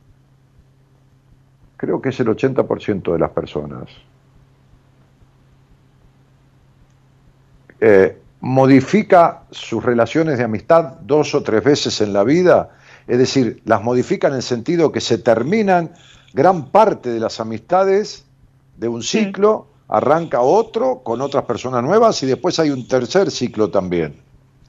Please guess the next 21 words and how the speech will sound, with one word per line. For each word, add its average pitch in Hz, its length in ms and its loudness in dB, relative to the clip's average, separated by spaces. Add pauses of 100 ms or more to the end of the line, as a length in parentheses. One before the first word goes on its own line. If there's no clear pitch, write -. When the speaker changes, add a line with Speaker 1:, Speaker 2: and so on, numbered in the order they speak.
(2250)
Speaker 1:
Y 131 120 2
yo 180 320 4
lo 156 160 4
pensaba, 151 880 2 (920)
esto 131 440 -6
que, 113 300 -2
que 135 100 -2
es 131 120 -4
un 117 120 -2
estudio 127 520 4
hecho, 131 560 2
en 107 160 -6
un, 113 240 -6
en 107 160 -4
un, 113 280 -2
eh, 107 280 -4
una, 107 400 0
de, - 220 -6
un 107 140 2
estudio 127 280 6
estadístico, 113 840 4